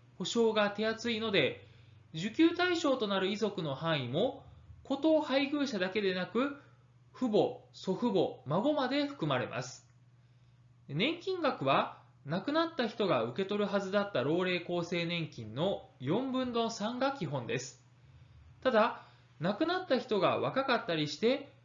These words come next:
厚生年金保険の被保険者期間が短かった場合、この通り計算した年金額はかなり少なくなりますから、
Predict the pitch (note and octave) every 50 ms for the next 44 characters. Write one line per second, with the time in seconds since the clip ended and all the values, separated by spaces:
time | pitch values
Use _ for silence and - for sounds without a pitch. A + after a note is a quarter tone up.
0 | - - - - - C4+ D#4 E4 E4 E4 E4 E4 D#4+ D#4 D#4 D4+ C#4+ - C4+ C4+
1 | C4+ B3+ C4 C4+ C4 - A3 F#3+ D#3+ C#3 B2 G#2+ A2 A2 - F3 E3+ A#3 A3+ -
2 | A#3+ A3+ A3+ A3 A#3 G#3+ - - - G#3 F3+ D#3 C3+ A#2+ A2+ A2+ A#2 C3 - -
3 | - - - - G#3 G3+ - E3 D3+ D3 D3 D3 D3 D#3 F#3 A#3+ C#4 C#4+ - -
4 | - - - - - - - _ - - C4 D#4 F4 F4 F4+ F4 F4 D#4+ A3+ -
5 | - - G3+ G3 G3 - G3+ F#3+ F#3 F#3 - - - F3+ E3+ E3 F#3 G3 G#3 G3+
6 | - G#3+ G3+ F#3 D#3+ C#3 C#3 - C3 B2 A#2 G#2+ G#2 - - - - C4+ D4+ D4
7 | C4+ C4 C4+ C4+ B3+ - - - F#3 F#3+ G#3 G3+ - D3+ B2+ A#2+ B2 A#2 A#2+ B2
8 | B2 - - A2 A2 D3 G3+ - - - -